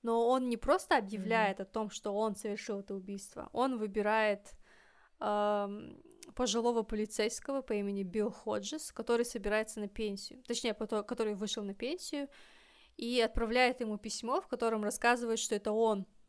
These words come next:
Speaker 1: въехал в толпу людей и
Speaker 2: Мгм.
Speaker 1: кичится тем, что ему удалось сбежать, и говорит, что вот, э, ты такой никудышный коп, ты,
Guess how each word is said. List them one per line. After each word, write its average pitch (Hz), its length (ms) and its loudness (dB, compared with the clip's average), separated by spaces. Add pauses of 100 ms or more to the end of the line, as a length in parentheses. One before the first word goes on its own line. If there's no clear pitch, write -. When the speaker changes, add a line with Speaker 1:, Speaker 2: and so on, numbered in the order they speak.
(260)
Speaker 1:
въехал 208 500 -2
в - 120 -20
толпу 208 320 -4
людей 226 500 0 (500)
и 208 760 -2
Speaker 2:
Мгм. 202 140 -6
Speaker 1:
кичится 233 440 -4
тем, 247 260 0
что - 160 -4
ему 202 180 -2
удалось 196 420 -2
сбежать, 254 680 0
и 208 180 -4
говорит, 196 440 -4
что - 200 -6
вот, 277 480 0
э, 208 320 -4
ты 214 80 -12
такой 202 280 -4
никудышный 202 520 -6
коп, 302 360 -2 (460)
ты, 202 640 -2